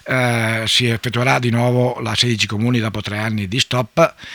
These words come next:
e son già avanti con l'organizzazione, vedo che, ho visto che son già, son già pronti per, per far sta gara e quindi speriamo di riprendere, non riprenderemo, non mi aspetto i numeri che avevamo l'ultima volta ad Agordo, comunque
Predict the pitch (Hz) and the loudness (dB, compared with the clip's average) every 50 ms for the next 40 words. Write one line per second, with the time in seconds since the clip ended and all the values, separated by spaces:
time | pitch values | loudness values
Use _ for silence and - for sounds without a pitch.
0 | - - - - - - - _ - 131 123 117 113 113 110 107 107 107 101 - | -14 -14 -14 -14 -16 -16 -14 _ 0 2 2 2 2 2 0 0 0 0 0 2
1 | 127 127 127 135 131 131 135 139 131 123 123 123 123 120 117 120 123 123 127 147 | 2 4 6 8 8 8 8 8 6 6 4 4 4 4 4 4 4 6 6 4
2 | - 123 127 131 135 139 123 113 117 107 107 98 - 101 98 95 95 92 87 85 | 4 6 4 4 6 4 4 2 0 0 -2 -4 -4 -4 -4 -4 -6 -6 -6 -6
3 | 87 85 80 80 104 101 107 104 - 98 78 87 95 95 95 104 104 104 101 95 | -6 -8 -8 -8 -8 -8 -8 -6 -6 -8 -6 -6 -6 -6 -4 -4 -4 -4 -4 -4
4 | 92 87 82 73 - - - - - - - - - - - - - - - - | -6 -6 -8 -10 -12 -16 -20 -20 -20 -18 -18 -18 -18 -18 -20 -20 -20 -20 -16 -6
5 | - - 127 123 139 139 139 - 135 147 156 156 143 160 127 135 127 127 123 120 | 0 2 4 6 6 6 6 8 8 10 10 10 10 8 8 8 6 6 6 4
6 | 117 113 - - 120 110 - 127 131 123 - - 151 139 131 131 139 147 135 - | 4 2 0 0 -2 0 0 0 0 0 2 2 2 4 4 4 4 4 4 4
7 | 123 123 120 120 117 117 110 107 104 104 98 - - 113 110 117 123 131 127 120 | 2 2 2 4 4 2 2 2 0 0 -2 -2 -2 -2 0 2 4 4 4 4
8 | 113 104 113 113 113 117 - 113 120 120 123 127 123 127 123 120 110 104 101 104 | 2 2 2 2 2 2 2 2 2 4 4 4 4 4 4 2 2 0 0 0
9 | 113 117 120 113 123 131 135 131 139 143 139 139 135 127 - - - - - - | 0 2 2 4 6 6 8 10 10 10 10 10 8 8 4 0 -8 -16 -16 -16
10 | - - - - 131 135 139 127 - 156 156 - 156 147 147 151 151 151 147 135 | -16 -6 2 6 8 8 8 10 10 8 10 10 10 10 12 10 10 10 10 8
11 | 135 131 131 127 131 135 139 139 131 127 123 120 113 110 113 113 113 117 110 113 | 8 8 8 8 8 8 8 8 6 6 6 4 2 0 -2 -2 -4 -4 -6 -6
12 | 113 117 131 131 120 131 123 120 120 127 127 117 147 143 127 113 113 117 120 123 | -4 -2 -2 0 0 2 2 2 2 2 2 2 2 2 2 2 2 0 0 0
13 | 127 117 95 104 101 104 107 98 104 98 92 90 85 85 85 82 82 80 80 80 | 0 -2 -2 -2 -4 -4 -4 -4 -4 -6 -6 -4 -6 -6 -6 -6 -6 -6 -8 -8
14 | 82 90 | -10 -10